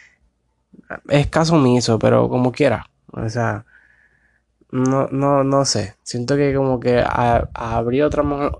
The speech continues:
otra mejor manera de, de bregarlo que con,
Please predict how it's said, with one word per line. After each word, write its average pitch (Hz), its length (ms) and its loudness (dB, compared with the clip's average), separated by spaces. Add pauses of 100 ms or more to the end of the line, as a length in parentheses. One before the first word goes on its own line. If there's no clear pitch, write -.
otra 139 360 0
mejor 139 300 -2
manera 135 360 0
de, 135 180 0
de 127 180 0
bregarlo 131 540 2
que 117 160 -2
con, 117 300 -4